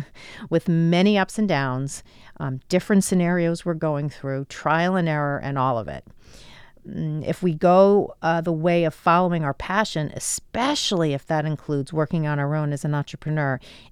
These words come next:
it will most definitely be a variable path. And that's why it's so important to keep that overall vision in mind. You know, that will keep you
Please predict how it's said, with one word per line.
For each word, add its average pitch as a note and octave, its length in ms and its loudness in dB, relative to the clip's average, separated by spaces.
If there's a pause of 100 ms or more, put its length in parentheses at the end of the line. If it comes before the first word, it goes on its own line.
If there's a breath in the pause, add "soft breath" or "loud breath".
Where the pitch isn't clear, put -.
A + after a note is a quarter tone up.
it E3 160 2
will E3+ 160 0
most F3+ 340 0 (120)
definitely E3+ 640 0
be C3+ 360 -2
a C3 80 0
variable B2 560 -2
path. - 560 -6 (280 loud breath)
And F3+ 140 4
that's - 220 0
why - 120 0
it's A#3+ 120 0
so A#3+ 140 0
important A3+ 480 -2
to D3 80 -6
keep - 240 -4
that E3+ 220 0 (120)
overall G#3 640 4
vision F#3 380 0
in E3 140 0
mind. E3 420 -2 (340 loud breath)
You E3+ 100 -2
know, D#3+ 100 0
that F#3 340 -2
will A3+ 100 2
keep - 300 -4
you F#3 100 -4